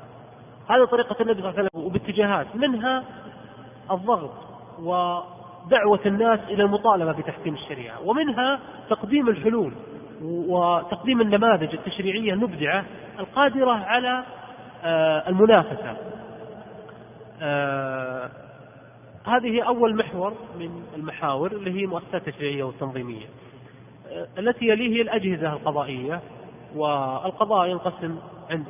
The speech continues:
في أوساطنا المحلية إلى قضاء عام الذي هو المحاكم العامة،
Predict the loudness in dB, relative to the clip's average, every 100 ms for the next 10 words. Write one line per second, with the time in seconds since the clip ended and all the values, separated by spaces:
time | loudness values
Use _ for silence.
0 | -10 -8 -6 -6 -4 -2 -2 -2 -6 -6
1 | -6 -6 -6 -6 -6 -4 -4 -4 -10 -20
2 | -6 -2 0 2 4 4 2 -4 -6 -4
3 | -2 -2 -4 -4 -4 -4 -2 -2 -2 -6